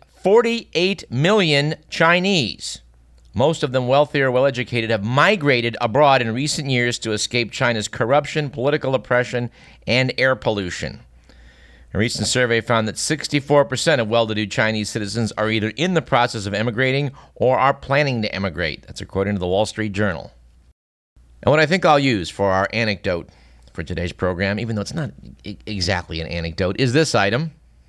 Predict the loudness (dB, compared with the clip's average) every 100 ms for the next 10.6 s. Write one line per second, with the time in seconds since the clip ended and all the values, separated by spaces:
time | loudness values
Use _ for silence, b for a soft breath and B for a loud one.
0 | b b b b -2 2 2 0 -2 2
1 | 2 2 0 0 4 4 4 -2 -8 -10
2 | -14 _ -2 -2 -2 0 0 2 2 0
3 | -4 -14 _ _ _ _ _ -20 b b
4 | b b 0 2 2 0 -6 -12 -4 0
5 | 2 2 0 0 -2 -4 -8 -10 -4 -2
6 | 0 0 0 2 2 2 0 0 2 2
7 | 2 0 0 0 -2 0 2 2 2 2
8 | 0 2 2 0 -4 -10 -4 -2 0 0
9 | 0 -2 -2 -2 -2 -2 0 -2 -2 -4
10 | -2 0 0 4 4 2